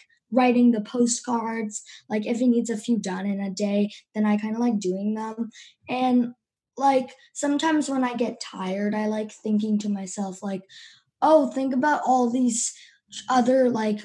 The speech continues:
girls or, like, people who are getting the, um, bathing suit bottoms and, like, who are getting this message. Like, think about how happy that would be." So when I'm tired, I kinda think about that.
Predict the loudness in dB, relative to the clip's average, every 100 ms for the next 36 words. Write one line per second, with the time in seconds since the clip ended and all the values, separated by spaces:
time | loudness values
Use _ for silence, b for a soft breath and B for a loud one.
0 | -4 0 2 2 0 -2 0 0 -2 -4
1 | -4 -4 -4 -2 0 -2 0 0 0 0
2 | 0 -2 B B _ 0 2 2 0 0
3 | 2 2 4 4 2 -2 -4 -4 -6 -12
4 | -10 -8 -6 -6 -6 -4 -2 -2 -2 -6
5 | b b b _ -10 -8 0 0 2 0
6 | 0 2 2 0 -2 0 0 -2 -4 -4
7 | -4 -6 -6 -6 -6 B B B B _
8 | -2 0 4 2 2 -2 -4 -4 -4 -4
9 | -6 -6 -8 -10 -12 -10 -10 -10 -6 -2
10 | -2 -2 -2 -4 -4 -6 -4 -4 -4 -6
11 | -8 -8 -8 -10 -10 -14 -20